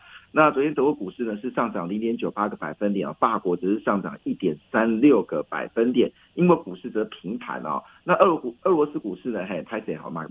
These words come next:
key 哈，啊，key 啊，零点一一个百分点哦。当然，其实昨天大家的焦点在什么地方呢？嘛，是台湾啊，是在中国哈。哎呀，中国股市，呃，我也不知道用什么字眼来形容了哈，惨嘛哈，应该是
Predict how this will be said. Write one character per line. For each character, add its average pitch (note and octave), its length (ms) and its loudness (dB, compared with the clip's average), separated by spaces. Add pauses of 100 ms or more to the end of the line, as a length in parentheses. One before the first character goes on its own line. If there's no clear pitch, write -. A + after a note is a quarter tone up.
(140)
key G2 220 -2
哈， D2+ 280 -4
啊， F#2+ 180 -2
key G2+ 220 0
啊， G2 140 4
零 F#2+ 220 -2
点 A2+ 280 2
一 A#2+ 240 -4
一 B2 160 -2
个 G#2+ 120 2
百 - 200 -4
分 B2 240 2
点 F2 200 4
哦。 D2 140 2 (320)
当 A#3+ 140 4
然， F3 140 4
其 D3 120 -4
实 E3+ 80 2
昨 A2+ 180 -2
天 D#3+ 240 -2 (140)
大 D#3 300 0
家 D3 180 2
的 C3 140 2
焦 C3+ 320 6
点 G2+ 180 0
在 B2 120 2
什 G#2 120 -10
么 F2+ 80 -4
地 G#2 180 -2
方 F#2 220 0
呢？ F#2 100 -2
嘛， E2+ 180 -2
是 E2 80 -10 (140)
台 E2 120 2
湾 D2 260 0
啊， D2 320 -2
是 E2+ 160 -8
在 F2 100 -2 (160)
中 A2 280 6
国 E2 180 2
哈。 D#2+ 220 -2 (400)
哎 F3+ 120 6
呀， D#3 180 8
中 F#3 200 -2
国 C3+ 180 0
股 G#2+ 160 -8
市， A#2 400 0
呃， F2 520 -2
我 G2+ 180 2
也 A2 60 2
不 C3 120 -4
知 C3+ 60 2
道 C#3 100 4
用 B2+ 140 2
什 B2+ 60 -12
么 F#2 120 -6
字 - 160 -4
眼 F2 140 0
来 E2 160 -6
形 F#2 220 -8
容 D2+ 160 -2
了 D2+ 80 -6
哈， D2 260 -4 (140)
惨 D#2+ 200 -2
嘛 D#2 300 0
哈， E2 240 -2
应 G2+ 80 -2
该 A2+ 160 0
是 F#2+ 360 4